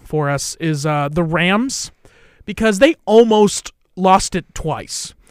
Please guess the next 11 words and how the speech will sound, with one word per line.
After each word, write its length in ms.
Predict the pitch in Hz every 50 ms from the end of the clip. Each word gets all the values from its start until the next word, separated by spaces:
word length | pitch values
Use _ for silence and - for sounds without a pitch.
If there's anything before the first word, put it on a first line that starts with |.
| _ _ _ _ _ _
And, 440 | - 180 180 180 175 175 175 165 170
uh, 260 | 170 156 156 151 151
that 240 | 151 185 214 220 208
was 280 | 214 185 143 - - - - - _ _ _ _ _
not 240 | - 190 202 - -
really 220 | 175 170 160 156 147
that 200 | 147 143 139 143
great. 440 | 151 147 147 143 143 - - - - _ _ _ _ _ _ _ _ _ _ _
And 380 | - 165 165 160 165 160 156 - _ _ _ _ _ _ _ _ _ _ _ _ _ _ _ _
I 140 | - 180 196 196
don't, 360 | 170 165 208 214 220 226